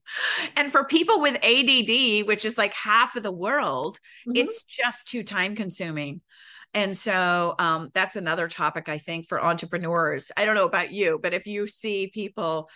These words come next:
Speaker 1: um, entrepreneurs have to be ready to jump at any time. We have that pie in the sky vision. And then it's like, "All right, we'll figure it out." That's kinda how I've worked and done my business. "We'll figure it out." I don't,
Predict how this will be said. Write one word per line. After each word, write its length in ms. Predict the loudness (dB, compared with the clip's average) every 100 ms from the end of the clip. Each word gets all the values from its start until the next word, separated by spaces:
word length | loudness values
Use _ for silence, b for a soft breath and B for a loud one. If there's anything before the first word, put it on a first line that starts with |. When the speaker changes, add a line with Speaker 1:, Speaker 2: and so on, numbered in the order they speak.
| B B
Speaker 1:
um, 260 | -6 -6 -12 _ b 2
entrepreneurs 560 | 2 2 -4 -4 -4 -4
have 180 | -8
to 80 | -8
be 240 | -8 -6 0
ready 240 | 2 2
to 80 | -2
jump 320 | -2 -2 -2
at 80 | -6 -8
any 180 | -8
time. 480 | -8 -4 -4 -4 -8 -18 B -2
We 200 | 0 2
have 320 | 2 2 2
that 200 | -2 -2
pie 220 | -4 -2
in 100 | -4
the 60 | -6
sky 380 | -2 0 0
vision. 600 | 0 -4 -4 -6 -8 -10 -18 B B
And 180 | -2 -2
then 400 | 0 0 -2 -4 -6
it's 220 | -8 -4
like, 160 | -4 2
"All 60 | 2
right, 180 | 2 2
we'll 120 | -4
figure 540 | -4 -6 -6 -4 -2
it 100 | 0
out." 280 | -2 -4 -4
That's 200 | -6 -6
kinda 240 | -8 -6
how 200 | -4 -4
I've 320 | -4 -6 -8 -14 -14
worked 480 | -2 -2 -2 -6 -8
and 320 | -8 -8 -6
done 240 | -4 -4
my 140 | -4 -4
business. 320 | -4 -4 -6
"We'll 140 | -6
figure 460 | -6 -2 -2 0 0
it 120 | 2
out." 200 | 2 0
I 100 | 0
don't, 120 | -4